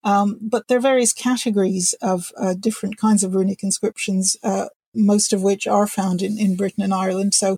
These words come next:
if you don't mind, I might just go through some of those categories. The most interesting one in some ways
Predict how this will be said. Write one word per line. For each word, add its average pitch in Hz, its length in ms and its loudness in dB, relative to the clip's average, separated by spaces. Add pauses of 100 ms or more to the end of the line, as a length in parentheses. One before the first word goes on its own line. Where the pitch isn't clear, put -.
(160)
if 214 120 -2
you 226 60 4
don't 220 180 4
mind, 226 280 4
I 202 40 0
might 208 200 0
just 214 200 -6
go 214 140 4
through 202 260 0
some 190 200 0
of 185 80 0
those 190 200 -2
categories. 202 720 -4 (560)
The 220 160 0
most 233 260 2
interesting 240 600 0
one 226 200 4
in 214 120 4
some 262 280 2
ways 214 360 2